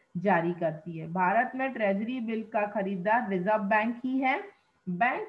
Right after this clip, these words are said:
तथा अन्य वित्तीय संस्थाओं द्वारा ट्रेजरी बिल पुनः संशोधन, रीडिस्काउंटिंग के लिए रिजर्व बैंक को ही उपस्थित करते हैं। तो ये किसके, किस, ट्रेजरी बिल जो है वो किसके लिए हो गया? जो केंद्रीय सरकार को अपनी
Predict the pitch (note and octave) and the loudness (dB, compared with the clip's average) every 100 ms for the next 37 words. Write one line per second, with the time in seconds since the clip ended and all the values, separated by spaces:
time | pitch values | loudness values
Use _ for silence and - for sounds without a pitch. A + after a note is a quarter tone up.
0 | - A3 A3 A3+ - D4 F4 D#4 B3+ G3+ | -6 -6 -2 -4 -2 -2 0 -2 -4 -8
1 | A#3 A3 A3 G3 G3+ A3 F#3 F#3 F#3 G#3+ | -8 -6 -4 -4 -4 -4 -2 0 2 2
2 | A#3 A3 A3 A#3 C4+ A3 A3+ A#3+ - C#4 | 0 2 2 2 -4 -2 -4 -4 -6 0
3 | D#4+ E4+ B3+ A#3 A3+ G#3 F3+ F3 - _ | 0 0 -2 -4 -2 -2 -2 -4 -10 _
4 | _ G3 C#4 F4+ C4+ C4 - A3 G#3 G3+ | _ -2 2 2 0 -6 -4 -2 -2 -4
5 | G#3+ G3+ G#3 G3 F#3+ G#3 B3+ A#3+ A3+ B3 | -6 -6 -4 -2 -2 -2 -2 -2 0 0
6 | G#3 G3 G3+ G3 F#3+ G3 C#4 G#4 F#3+ E3+ | 0 0 0 -2 -2 0 2 0 2 0
7 | E3+ - - - - _ _ A#3+ A#3 A3+ | 0 -2 -4 -6 -20 _ _ 2 2 2
8 | G3+ D#3 C#3+ _ _ _ _ _ _ _ | -4 -6 -8 _ _ _ _ _ _ _
9 | _ _ _ F#3 G#3+ G#3+ C4 C#4 C4+ - | _ _ _ -10 -6 -4 -4 -4 -6 -4
10 | C#4+ - A#3+ A#3+ - - E3+ G3+ A#3 A#3 | -6 -6 -10 -10 -12 -12 -8 0 4 4
11 | C#4 D4 C4+ C4+ C#4 C#4 C#4 C#4+ C4+ - | 2 -2 -2 -4 -2 0 0 -2 -6 -6
12 | C#4 C#4 C4 B3+ C4+ D4 E4+ - _ _ | -4 0 0 0 0 0 -2 -8 _ _
13 | A3 C4 D4 - A#3+ B3 B3+ D4 C#4 C4 | 0 4 4 2 -4 -2 -2 -2 -2 -2
14 | B3+ B3 B3+ C#4 C4 C4 C4+ | 2 2 4 6 4 4 -6